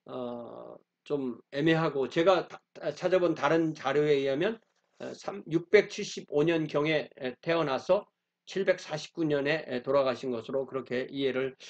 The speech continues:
할 수가 있습니다. 자, 보통은, 어, 그가 태어난, 어, 다마스쿠스의 이름으로 이렇게 부르고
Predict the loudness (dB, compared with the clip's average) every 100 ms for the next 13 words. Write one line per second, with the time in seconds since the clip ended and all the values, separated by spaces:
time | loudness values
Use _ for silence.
0 | -14 -8 -6 -4 -4 -4 -8 -8 -4 -2
1 | -4 -8 _ _ -8 -6 -6 -6 2 6
2 | 8 8 4 -4 _ _ _ -8 -6 -6
3 | 2 4 4 2 4 6 4 2 -4 -6
4 | -6 0 2 2 -2 -4 2 2 2 2
5 | 4 4 2 0 -2 0 0 0 0 2
6 | 4 2 0